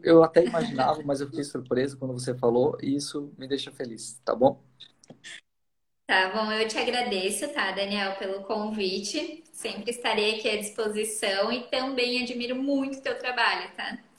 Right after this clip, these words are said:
Speaker 2: Então,
Speaker 1: bom, te agradeço muito.
Speaker 2: tamo juntos.
Speaker 1: Show de bola. Se você me permite, eu vou deixar essa live gravada. É, vou
Speaker 2: Uhum.
Speaker 1: disponibilizar ela aqui no canal do I G T V. Vou colocar no YouTube e também eu extraio o áudio dessa live e gero um podcast que tá lá no Spotify.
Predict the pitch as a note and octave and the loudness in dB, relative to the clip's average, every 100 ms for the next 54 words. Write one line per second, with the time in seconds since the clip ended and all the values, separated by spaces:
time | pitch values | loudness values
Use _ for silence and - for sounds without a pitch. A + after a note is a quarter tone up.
0 | - - A#3+ A2 G#2 A2+ A#2 B2 B2 A#2+ | -20 -6 0 2 2 0 0 4 4 4
1 | A#2+ - B2 A#2 - A3+ A3+ - - G#3 | 2 -2 -6 -6 -2 0 0 -6 -10 -8
2 | G#3 G3+ G3+ - - - - - _ _ | -4 -2 -4 -6 -8 -10 -12 -18 _ _
3 | _ - C3 C3+ C3 C3 A#2 G#2+ B2+ C3+ | _ 2 4 4 8 8 8 2 -4 -4
4 | D#3+ E3 E3 D3 C#3+ D3+ C#3+ C#3 C3 C3 | -2 0 2 2 0 -6 -6 -6 -4 -4
5 | B2+ B2 A#2+ A#2+ A#2+ A2+ A#2 A2+ B2+ D3 | -2 0 2 2 0 -2 0 0 0 0
6 | B2 _ _ _ _ _ _ _ - A2 | -6 _ _ _ _ _ _ _ -2 0
7 | A2+ A2+ A2+ B2+ - D3 C#3+ C#3 C3 B2+ | 2 2 2 0 0 0 0 -2 -2 2
8 | A#2+ A#2 A#2 C#3+ D3+ C#3 B2+ B2 A#2+ B2 | 2 2 -2 -6 -4 0 2 2 0 -4
9 | B2 A#2 A2+ C3 - _ _ _ _ - | -8 -10 -8 -10 -14 _ _ _ _ -8
10 | - B2+ C#3 C3 C3+ C3+ C3 B2+ C#3+ E3 | -4 4 4 4 4 2 0 2 2 0
11 | - - - C3 C#3 D3 D#3 D3+ - B2+ | -8 -8 -2 2 2 4 2 2 6 6
12 | D3 D#3 - - B2 B2+ D#3 C#3 B2 A#2+ | 6 2 -2 0 6 6 4 0 -2 -2
13 | A#2+ A2+ C3 C#3 C3+ C3+ C#3 D3 C#3+ - | 2 4 4 0 2 2 2 -4 -2 0
14 | C3 C#3+ - - B2 C#3+ C#3 C3+ C3 - | 0 0 -8 -2 0 0 -4 -4 -4 0
15 | B2 D3 | 2 2